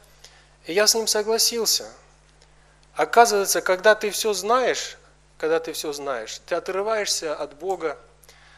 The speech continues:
отрываешься от братьев, отрываешься от церкви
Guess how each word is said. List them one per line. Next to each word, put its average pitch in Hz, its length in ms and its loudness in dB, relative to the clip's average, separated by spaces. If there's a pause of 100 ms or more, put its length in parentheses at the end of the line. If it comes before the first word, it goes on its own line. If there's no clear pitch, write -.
(180)
отрываешься 190 720 0
от 135 160 -4
братьев, 175 640 0 (320)
отрываешься 214 800 4
от 156 100 -4
церкви 202 640 2